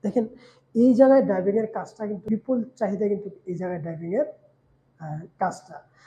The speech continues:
তো এই জায়গায় আমাদের বাংলাদেশি লোকেরা কি করে দেখেন, আহ, এরা বাংলাদেশ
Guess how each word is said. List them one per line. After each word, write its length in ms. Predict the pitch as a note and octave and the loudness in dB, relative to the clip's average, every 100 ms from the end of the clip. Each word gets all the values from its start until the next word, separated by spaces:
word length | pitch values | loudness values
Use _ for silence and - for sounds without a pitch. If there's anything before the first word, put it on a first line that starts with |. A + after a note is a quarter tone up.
| _ _ | _ _
তো 60 | C4 | -2
এই 160 | B3 | 4
জায়গায় 240 | A3 C4 C4+ | 6 8 6
আমাদের 240 | A#3 A3+ | 4 0
বাংলাদেশি 540 | G3 G3+ A3+ A#3+ - G#3 | 0 -2 -2 -4 -4 -6
লোকেরা 340 | G3+ G#3+ F#3+ | -4 -6 -8
কি 140 | F#3+ | -12
করে 220 | F3+ F#3 F3 | -16 -14 -14
দেখেন, 340 | D#3 F3+ B3 - _ _ _ _ - | -14 -18 -18 -20 _ _ _ _ -14
আহ, 460 | F3 F3 F3 - G3+ | -8 -6 -6 -6 -2
এরা 460 | G#3+ G#3+ G#3+ G3 - _ _ _ - | 0 0 -4 -8 -16 _ _ _ -12
বাংলাদেশ 540 | F#3 G3 G3+ G#3 G3+ | -4 -2 0 -2 -6